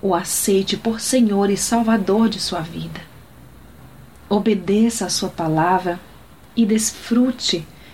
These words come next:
de uma esperança que somente nele se pode achar. E creia na vida eterna junto a ele, que por sua abundante graça nos é ofertada.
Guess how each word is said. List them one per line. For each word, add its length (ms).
de 120
uma 140
esperança 680
que 120
somente 500
nele 500
se 180
pode 300
achar. 540
E 100
creia 480
na 120
vida 240
eterna 600
junto 320
a 80
ele, 300
que 100
por 220
sua 240
abundante 600
graça 600
nos 280
é 120
ofertada. 840